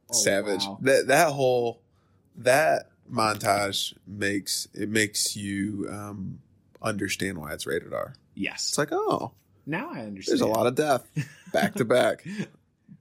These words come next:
Speaker 1: Oh my.
Speaker 2: Wow.
Speaker 1: Uh, and then we get the big part of this, and it's the standoff by the creek with Curly Bill and some of his boys.
Speaker 2: Mm.
Speaker 1: And Wyatt just takes him head on.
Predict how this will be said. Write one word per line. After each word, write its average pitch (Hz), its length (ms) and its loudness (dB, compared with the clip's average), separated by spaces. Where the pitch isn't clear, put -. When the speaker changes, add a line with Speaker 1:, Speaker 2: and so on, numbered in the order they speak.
Speaker 1:
Oh 101 220 -6
my. 127 500 -6
Speaker 2:
Wow. 117 460 4
Speaker 1:
Uh, 107 280 -4
and 110 80 -10
then 120 80 -10
we 131 80 -6
get 139 180 -4
the 127 80 -8
big 117 320 -6
part 104 260 -4
of 98 60 -6
this, 95 340 -10
and 95 160 -10
it's - 320 -12
the 104 80 -10
standoff 101 500 -4
by 101 140 -4
the 95 100 -10
creek 95 480 -10
with 92 280 -12
Curly 98 360 -4
Bill 95 340 -6
and 92 120 -8
some 98 180 -4
of 92 100 -10
his 95 100 -6
boys. 90 540 -6
Speaker 2:
Mm. 107 480 -4
Speaker 1:
And 107 220 -4
Wyatt 202 320 -4
just 139 240 -4
takes 123 260 -8
him 104 140 -6
head 101 320 -6
on. 90 500 -8